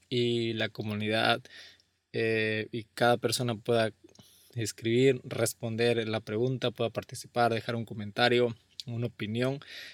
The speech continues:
Entonces, pues, estaría increíble que también pudieras hacerlo. Si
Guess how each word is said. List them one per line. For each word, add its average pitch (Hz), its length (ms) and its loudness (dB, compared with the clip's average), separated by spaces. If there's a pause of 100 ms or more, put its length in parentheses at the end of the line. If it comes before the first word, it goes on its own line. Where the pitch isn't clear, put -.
(120)
Entonces, 120 580 0
pues, 127 360 4
estaría 127 440 4 (100)
increíble 131 640 2
que 131 100 2
también 120 480 0 (260)
pudieras 110 440 -2
hacerlo. 139 600 6
Si 107 600 -4